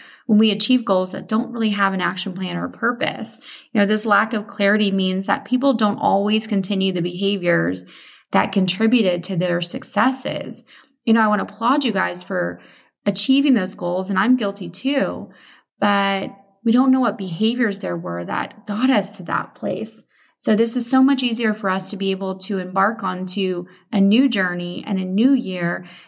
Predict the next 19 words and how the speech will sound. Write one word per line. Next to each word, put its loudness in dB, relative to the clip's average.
if 2
we 4
can 2
continue 0
these 0
behaviors -2
to 2
have 2
more 2
success -4
with -8
less -2
work -2
and 0
less 2
of 0
that 2
hustle, -4
right? 0